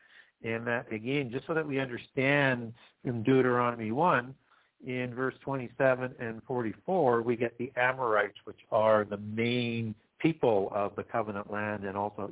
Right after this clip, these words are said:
east of the Jordan. And in this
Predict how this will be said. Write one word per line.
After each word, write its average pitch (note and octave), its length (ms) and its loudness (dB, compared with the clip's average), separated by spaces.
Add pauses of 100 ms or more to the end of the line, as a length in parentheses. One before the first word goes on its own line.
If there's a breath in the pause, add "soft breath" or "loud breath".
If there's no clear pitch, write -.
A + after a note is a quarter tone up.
east B2 240 -6
of G#2+ 120 0
the G#2 80 2
Jordan. F#2+ 480 2 (560 loud breath)
And A2 560 4 (140)
in A#2 200 4
this C3+ 120 4